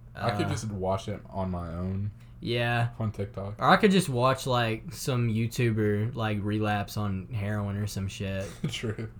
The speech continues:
Speaker 2: Like, that's the opposite of a web redemption. That's like a, uh, I'm trying to think of, like, biblical terms for, like, damnation.
Speaker 1: <laughs>
Speaker 2: Yeah, I get web damnation. Where instead of getting, like, better and redeeming themselves, they just become the worst people they could be.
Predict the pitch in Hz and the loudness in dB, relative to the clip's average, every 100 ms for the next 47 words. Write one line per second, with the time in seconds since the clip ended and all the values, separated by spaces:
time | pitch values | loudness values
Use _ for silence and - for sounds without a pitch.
0 | - - 123 165 185 139 131 - 131 113 | -6 0 6 6 8 6 4 2 2 4
1 | 107 110 107 104 104 107 104 107 107 131 | 4 4 2 2 2 0 0 -2 0 0
2 | 113 104 95 - - - - - 92 98 | 2 2 0 -4 -12 -18 -14 -8 -6 -4
3 | - 131 139 117 101 95 95 101 - 95 | -2 -2 0 0 0 -2 -2 -2 -4 -6
4 | - 95 95 98 - 92 90 90 95 92 | -4 -4 -4 -4 -6 -4 -4 -4 -4 -2
5 | 92 92 98 98 92 104 - - - 113 | -2 -2 -4 -4 -4 -6 -12 -8 -4 -2
6 | 107 101 - - 95 98 104 101 107 110 | -2 -4 -10 -6 -4 -2 -4 -2 0 0
7 | 110 107 101 98 101 110 123 120 120 - | 0 0 0 -2 -2 -2 -2 -2 -4 -10
8 | - - - 113 113 - 117 110 110 110 | -20 -18 -6 -2 0 2 2 2 4 2
9 | 110 101 98 98 95 110 104 104 95 104 | 2 0 -2 -2 0 2 2 2 0 0
10 | 107 107 107 104 117 113 107 110 104 101 | 0 0 0 0 0 0 0 -2 0 -2
11 | - - - - - 107 120 110 107 98 | -4 -10 -16 -14 -6 -2 2 2 2 2
12 | 98 98 - - 165 - 113 107 107 101 | 0 -2 -4 -10 -12 -4 -2 0 0 0
13 | 104 92 101 110 | 0 0 0 -2